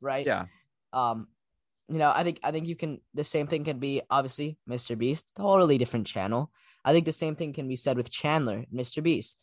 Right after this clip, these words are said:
Speaker 1: He's
Speaker 2: Yeah.
Speaker 1: funny. He's very, he's very funny. Uh, and this is more recently, but, you know, he's often referred to as the person who always loses the challenges, the person who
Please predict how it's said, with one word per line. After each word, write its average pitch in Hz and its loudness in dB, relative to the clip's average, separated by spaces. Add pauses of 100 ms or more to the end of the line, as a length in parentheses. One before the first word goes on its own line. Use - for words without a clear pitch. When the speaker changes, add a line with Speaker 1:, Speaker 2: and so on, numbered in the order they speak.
(100)
Speaker 1:
He's 160 -6
Speaker 2:
Yeah. - -6
Speaker 1:
funny. 143 2 (520)
He's 135 -6
very, 131 2
he's 143 -8
very 175 4
funny. 127 -6
Uh, 123 2 (160)
and 170 0
this 196 -2
is 190 -4
more 151 2
recently, 120 -4 (400)
but, 143 4
you 147 -8
know, 147 0
he's 165 -8
often 151 -2 (260)
referred 139 -4
to 143 -2
as 127 2
the 127 -6
person 131 -4
who 113 -2
always 120 -2
loses 120 -8
the 123 -8
challenges, 139 2
the - -8
person 123 -4
who 123 -2